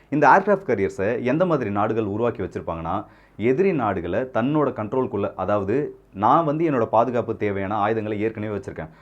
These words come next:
நான் வந்து இந்த இடத்துல ஒரு நாட்டாமத்தனம் பண்ணணும், இல்ல நான் வந்து இந்த இடத்துல மத்த நாடுகளுக்கு ஒரு முன்னோடியா இருக்கணும், கிட்டத்தட்ட அவங்களுக்கு ஒரு அண்ணன் மாதிரி இருக்கணும்," அப்படின்ற நிலைமையில தான்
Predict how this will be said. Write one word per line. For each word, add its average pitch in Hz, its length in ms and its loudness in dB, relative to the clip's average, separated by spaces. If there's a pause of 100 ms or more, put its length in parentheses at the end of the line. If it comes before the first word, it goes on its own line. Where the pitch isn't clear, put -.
(140)
நான் 123 260 4
வந்து 151 200 -2
இந்த 131 140 0
இடத்துல 139 160 -2
ஒரு 123 140 0
நாட்டாமத்தனம் 107 600 0
பண்ணணும், 87 380 -6 (200)
இல்ல 127 400 2
நான் 127 280 4
வந்து 147 220 -2
இந்த 113 220 -2
இடத்துல 101 320 -2 (100)
மத்த 113 340 0
நாடுகளுக்கு 127 880 0
ஒரு 110 180 -2
முன்னோடியா 139 560 0
இருக்கணும், 113 420 -2 (260)
கிட்டத்தட்ட - 320 0
அவங்களுக்கு 147 320 4
ஒரு 120 80 2
அண்ணன் 139 220 2
மாதிரி 143 280 0
இருக்கணும்," 107 340 -2
அப்படின்ற 135 320 -2
நிலைமையில 95 380 -2
தான் 104 260 -4